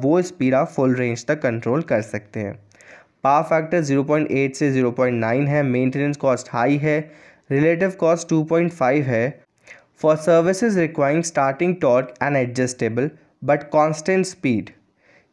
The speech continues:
जहाँ पर भी हमें स्टार्टिंग के अंदर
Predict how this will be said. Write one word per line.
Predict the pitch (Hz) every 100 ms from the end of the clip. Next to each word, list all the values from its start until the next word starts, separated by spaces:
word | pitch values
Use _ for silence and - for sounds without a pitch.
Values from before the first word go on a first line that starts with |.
| -
जहाँ | 131 113 147 170
पर | 190 180
भी | 175
हमें | 160 156 160 202 - _ _ _
स्टार्टिंग | - 151 143 147 196 196
के | 185
अंदर | 175 170